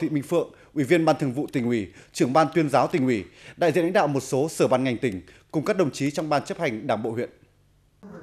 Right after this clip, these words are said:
Theo báo cáo của Ban chấp hành Đảng bộ huyện Điện Biên Đông, từ đầu nhiệm kỳ đến nay, tập thể Ban chấp hành, Ban Thường vụ huyện ủy đã đoàn kết, sáng tạo, đổi mới, quyết tâm vượt khó, chủ động linh hoạt,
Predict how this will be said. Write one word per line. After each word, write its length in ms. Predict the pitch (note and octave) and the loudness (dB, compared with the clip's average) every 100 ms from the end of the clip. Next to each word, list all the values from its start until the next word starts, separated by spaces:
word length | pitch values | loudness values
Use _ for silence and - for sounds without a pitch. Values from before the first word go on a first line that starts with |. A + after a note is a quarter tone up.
| - - - - - - - - - - | -20 -20 -20 -20 -20 -20 -20 -20 -14 0
Theo 80 | F3+ | 2
báo 100 | D#3 | 4
cáo 220 | D3 C#3+ | 4 2
của 120 | D#3 | 4
Ban 180 | C3+ C3+ | 2 2
chấp 140 | F#3+ | -2
hành 200 | F3 C3 | -2 0
Đảng 200 | A#2 G2+ | 0 0
bộ 160 | A#2 A2 | -2 -2
huyện 220 | B2 B2 | -2 -2
Điện 120 | B2 | -2
Biên 100 | B2+ | -2
Đông, 280 | C3 B2+ B2+ - - - | 0 0 -2 -10 -16 -6
từ 60 | D3 | 0
đầu 120 | C3+ | 2
nhiệm 160 | C3+ | 2
kỳ 160 | A2+ C3 | -2 -2
đến 160 | A#2 C#3+ | -2 0
nay, 260 | D#3 C#3+ C#3+ - | 0 -2 -6 -8
tập 100 | E3+ E3+ | -6 0
thể 120 | D3 | 0
Ban 180 | G#2+ C#3 | 2 0
chấp 120 | F#3+ | -2
hành, 280 | D#3+ C3 G#2+ - - | -4 -2 -4 -8 -2
Ban 180 | C#3 C#3+ | 0 0
Thường 160 | D3 A2+ | -2 -2
vụ 120 | C3 | -2
huyện 160 | B2 B2+ | -2 0
ủy 220 | A#2+ F#2 - B2 | -2 -4 -8 -4
đã 80 | |
đoàn 180 | A#2+ C3 G#2 | -2 -2 -2
kết, 120 | E3 - | -4 -4
sáng 180 | - A#2+ | -6 -2
tạo, 240 | C#3+ C3 - - | -2 -2 -4 -4
đổi 180 | B2+ | -4
mới, 280 | G2 A2 B2+ F3 - - | 0 0 0 -2 -10 -4
quyết 120 | F#3 | 0
tâm 180 | D3 B2+ | 0 0
vượt 140 | A#2+ - | -4 -2
khó, 320 | A#2 A2+ E3+ - - - | 0 0 0 -8 -20 -8
chủ 160 | - D3+ | 0 4
động 200 | D3+ D3 | 4 2
linh 140 | D#3 | 0
hoạt, 220 | D3 A#2+ | 2 0